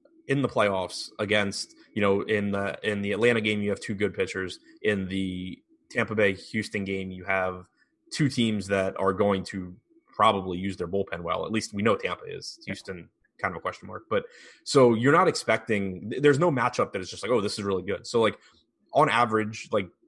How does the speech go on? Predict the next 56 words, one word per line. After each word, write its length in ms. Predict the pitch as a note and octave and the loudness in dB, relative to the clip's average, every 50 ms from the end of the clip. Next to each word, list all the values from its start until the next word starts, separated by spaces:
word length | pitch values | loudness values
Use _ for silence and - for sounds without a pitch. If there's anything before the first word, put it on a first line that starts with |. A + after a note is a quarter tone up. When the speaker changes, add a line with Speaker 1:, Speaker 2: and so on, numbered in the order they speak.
| _ - | _ -6
Speaker 1:
if 140 | G#2 F#2 | -4 0
you 60 | G#2+ A2+ | 2 2
don't 100 | B2 A#2+ | 2 2
know 100 | A2+ F2 | 2 0
anything 300 | F#2+ G#2+ G#2+ G2+ A2 G2+ | 0 0 0 0 -2 -2
about 200 | G2 G2+ F#2+ - | -2 -2 -2 0
the 60 | G2 | 0
matchups, 320 | G#2+ G#2+ G2+ - F#2+ - | 0 0 0 0 -4 -2
you're 120 | G#2+ G#2+ G2+ | -2 -2 -2
gonna 100 | G#2 G2 | -2 -2
assume 260 | - - A#2 G#2 G2+ | -4 -4 -4 -4 -4
each 180 | G2+ G2+ - | -4 -6 -6
team 160 | - G#2+ G2 F#2+ | -6 -6 -4 -4
has 120 | F#2+ F2 | -4 -6
a 40 | F2 | -8
twenty-five 440 | - - G2+ G2 F#2 F#2+ F#2 F#2 - | -6 -6 -4 -4 -2 -4 -4 -4 -6
percent 260 | - - - F2+ - | -10 -10 -10 -8 -6
chance 300 | - F#2 F#2 F2+ - - | -6 -6 -6 -6 -10 -12
of 100 | F2+ F2+ | -12 -12
being 140 | F#2 F#2 F2 | -12 -12 -10
the 60 | F2 | -6
highest 240 | F#2 F2+ F2 - - | -6 -6 -6 -8 -8
scoring 240 | - F#2+ F2 E2+ | -8 -8 -8 -8
team. 200 | - G#2 F#2 F2 - _ _ - _ _ _ _ _ - | -8 -10 -10 -10 -12 _ _ -20 _ _ _ _ _ -6
When 140 | A2 G#2 A2 | -2 -2 -2
you 80 | G#2+ | 0
factor 300 | - A#2+ G#2+ G#2 - A2+ | 2 2 0 2 2 0
in 100 | G#2 G2 | 0 0
matchups, 420 | G2 F#2 G2 - - A2 G2 - - | 2 -2 -2 2 2 2 2 0 -4
maybe 520 | F#2+ F#2+ G2 G2+ F#2+ G2 G2+ G2 F#2+ _ _ - | -4 -2 -2 -2 -2 -4 -6 -6 -6 _ _ -4
Atlanta 380 | G2+ G2+ F#2+ G2 G2 G2+ G2+ G2+ | -4 -2 0 2 2 2 2 0
drops 260 | F#2 G2 F#2+ G2 - | 0 -2 -2 -2 -4
to, 100 | - - | -2 -2
like, 180 | F#2+ F#2 F2+ - | -2 -2 -2 -4
fifteen 360 | - G#2+ - - - F#2+ G2 | -6 -10 -8 -8 -8 -8 -6
percent 360 | - A2 G#2+ - A2 G#2+ G2+ _ - | -6 -6 -4 -4 -4 -4 -4 _ -10
or 40 | G2+ | -8
something 260 | - A#2 G#2 G2 A2 | -6 -6 -4 -4 -4
like 160 | G#2+ G#2+ G2+ - | -4 -4 -2 -2
that. 180 | A2 A2 - - _ _ _ _ _ - | -4 -4 -4 -8 _ _ _ _ _ 0
Like, 200 | G#2 G2+ F#2+ - _ _ _ _ _ _ _ _ - | 0 0 0 -2 _ _ _ _ _ _ _ _ 0
they're 120 | A#2 G#2+ | 0 4
not 200 | A2 A#2 A2+ - | 4 4 4 4
gonna 140 | - G#2 G2 | 2 -4 -2
be, 140 | G2+ G2+ G2+ | -2 -2 -2
like, 160 | F#2 F2+ - | -2 -4 -8
three 340 | - - - G2 G2 G2+ G2+ | -10 -14 -10 -6 -4 -4 -4
percent 400 | G#2 - F2 - - G2 E2+ E2 - _ - | -6 -8 -6 -2 -2 -2 -4 -4 -12 _ -12
or 80 | F2+ F2 | -6 -4
Speaker 2:
No. 100 | G3 A2 | -2 -2
Speaker 1:
some 140 | F#2 F2+ | -2 -4
crazy 400 | F2 - - G#2 G2 G2 F#2 F#2 | -8 -6 -2 -2 -2 -2 -4 -6
low 180 | F#2 F#2 F#2+ F#2 | -6 -4 -4 -4
number. 360 | F2+ F#2+ G2 F#2 D#2 D#2+ - _ - - _ _ _ - | -4 -4 -6 -6 -8 -12 -14 _ -20 -20 _ _ _ -6
And 160 | G2+ G2 G2 | -6 -4 -4
so, 440 | - - G#2+ G2 F#2+ F#2+ F#2 F#2 | 0 2 2 4 4 2 2 0